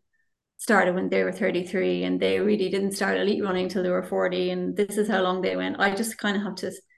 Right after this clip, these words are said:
see how I go. And I'll certainly continue until I feel like I'm not competitive anymore.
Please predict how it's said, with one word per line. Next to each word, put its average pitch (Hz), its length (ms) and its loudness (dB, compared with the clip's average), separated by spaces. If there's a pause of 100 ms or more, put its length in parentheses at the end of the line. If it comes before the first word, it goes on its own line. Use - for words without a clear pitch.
(680)
see 220 220 4
how 190 140 6
I 175 100 4
go. 185 420 0 (120)
And 202 140 4
I'll 202 100 6
certainly 220 400 2
continue 208 760 2
until 196 260 0
I 190 80 0
feel 185 420 0
like 185 300 -2
I'm 190 200 -2
not 190 280 -2
competitive 196 520 -2
anymore. 214 520 -4